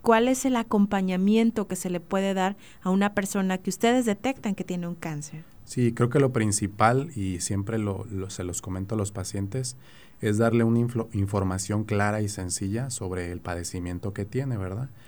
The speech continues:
Speaker 2: Ver las opciones de tratamiento y, bueno, tranquilizarlos, ver, eh, eh, si es una etapa temprana, bueno, pues comentarles que el porcentaje de éxito va a ser muy alto, ¿verdad?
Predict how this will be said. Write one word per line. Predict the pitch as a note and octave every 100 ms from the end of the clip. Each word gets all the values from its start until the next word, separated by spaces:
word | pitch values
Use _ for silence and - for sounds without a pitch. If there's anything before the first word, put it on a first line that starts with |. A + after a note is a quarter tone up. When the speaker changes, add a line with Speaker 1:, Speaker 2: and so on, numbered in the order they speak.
| - - -
Speaker 2:
Ver | F#2 F#2+
las | G2 G2+
opciones | G2 G#2+ G#2 G#2
de | G#2+
tratamiento | G#2+ G#2+ A2 G#2+ A2 A2 C3 C3+
y, | G#2+
bueno, | A2 D#3+ C3 -
tranquilizarlos, | G2 F#2+ G2 F#2 - G#2 G2+ A2+ B2 B2 -
ver, | F#2+ F#2 G2 -
eh, | G2+ F#2 F2+ E2+ F#2+ - - - - -
eh, | G2 -
si | G2
es | G#2+
una | A2
etapa | G#2+ G#2+ A2+
temprana, | A2 G2+ G#2 G#2 A2+
bueno, | G#2+ C3
pues | B2 G2+ -
comentarles | F2+ F2 E2 F#2 G2 G2
que | G2+ F2 F2 - F#2
el | F2 E2+ E2
porcentaje | F#2+ E2+ F#2+ F2 F#2 G#2
de | F#2+
éxito | G2 G#2 G2+
va | F2+
a |
ser | F#2 F#2
muy | F2+ F#2
alto, | A2 C3 B2 F2+
¿verdad? | F2+ A#2+